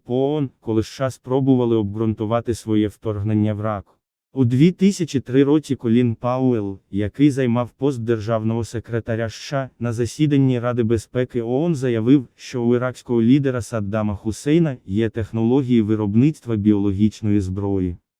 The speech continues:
Як доказ він представив пробирку з білим порошком. Його доводам повірили,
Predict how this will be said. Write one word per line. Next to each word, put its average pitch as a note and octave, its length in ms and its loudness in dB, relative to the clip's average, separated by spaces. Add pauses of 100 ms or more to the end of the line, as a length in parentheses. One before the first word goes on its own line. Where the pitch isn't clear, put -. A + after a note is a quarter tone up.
Як B2 300 -2
доказ C#3+ 420 0
він C#3+ 220 4
представив A#2+ 600 -2
пробирку B2 580 0
з G#2+ 60 -4
білим A2 440 4
порошком. G#2 680 -10 (300)
Його B2+ 340 4
доводам C3 440 2
повірили, B2 720 4